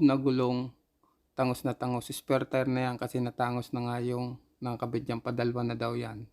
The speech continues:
Two months lang. Okay, so, ayan. Rack and pinion siya. Kung mapapansin nyo, may pinagtastasan kasi converted to. At kalimitan,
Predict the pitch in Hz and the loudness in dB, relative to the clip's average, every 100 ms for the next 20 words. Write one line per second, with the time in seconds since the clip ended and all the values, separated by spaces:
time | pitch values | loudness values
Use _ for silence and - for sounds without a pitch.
0 | _ 120 120 120 117 - 117 117 - - | _ 2 4 2 -2 -4 -4 -6 -12 -20
1 | - _ 143 151 147 131 139 139 165 202 | -20 _ 8 8 8 2 4 4 4 2
2 | 202 _ _ _ _ _ _ 139 131 - | -4 _ _ _ _ _ _ -2 0 6
3 | 147 143 147 151 160 165 139 135 151 175 | 6 8 10 10 8 4 -2 -4 -4 -6
4 | 139 131 131 139 135 135 131 127 143 135 | -4 -2 -2 -2 0 2 2 2 2 0
5 | - 120 - 131 123 120 120 120 117 127 | -2 -8 -6 -6 -2 -4 -4 -6 -6 -4
6 | 131 123 123 120 - 120 120 - 120 104 | 0 0 -2 -4 -4 -4 -4 -2 -2 -2
7 | - _ _ _ _ _ _ _ _ _ | -12 _ _ _ _ _ _ _ _ _
8 | - - 127 127 131 135 135 127 131 131 | -12 -2 0 2 2 2 0 0 0 -4